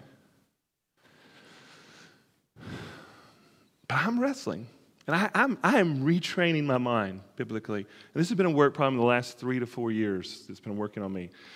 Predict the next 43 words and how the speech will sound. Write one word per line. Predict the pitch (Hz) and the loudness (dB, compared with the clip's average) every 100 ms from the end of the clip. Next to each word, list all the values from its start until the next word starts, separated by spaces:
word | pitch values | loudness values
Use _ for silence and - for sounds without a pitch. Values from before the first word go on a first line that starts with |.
| - - | -20 -16
But | - - | -8 0
I | 147 170 | 4 4
messed | 165 175 - | 4 4 4
up | 190 | 0
with | 175 185 | 2 2
it | - | 0
this | 175 - | -2 0
week. | 156 104 | 0 0
Someone | 165 156 143 | -4 -2 0
said, | 151 | 2
"How's | 139 151 170 | 4 4 2
your | 180 | 0
church | 175 165 151 - | -4 -4 -4 -4
doing?" | 147 113 92 | -2 -2 -4
And | 98 123 | -4 -2
you | |
don't | 156 | 0
wanna | 165 151 | -2 0
know | 151 | 0
how | 156 147 | 2 0
I | |
measured | 147 160 175 | 2 2 2
it? | 196 - - - - _ _ _ _ _ _ _ _ - | 0 -4 -12 -20 -20 _ _ _ _ _ _ _ _ -16
By | 80 | -14
the | 85 | -12
activities, | 80 - 160 160 156 151 147 147 | -14 -6 -4 -2 -2 -4 -4 -6
whether | 107 92 | -8 -10
or | |
not | 92 87 | -10 -12
we | 90 | -12
have | 92 87 | -12 -14
a | |
great, | 92 92 95 107 | -12 -12 -12 -14
you | |
know, | 90 95 - _ - | -14 -16 -20 _ -18
a | |
student | - 147 143 135 | -8 -6 -4 -4
director, | 170 180 175 170 170 165 165 165 - - _ | -4 -4 -4 -2 0 0 -2 -4 -16 -20 _
how | 107 101 | -12 -10
we | |
doing | 101 107 | -8 -8
in | 101 | -8
attendance, | 107 - 175 175 175 165 160 160 - | -8 -4 -2 0 0 0 -4 -8 -12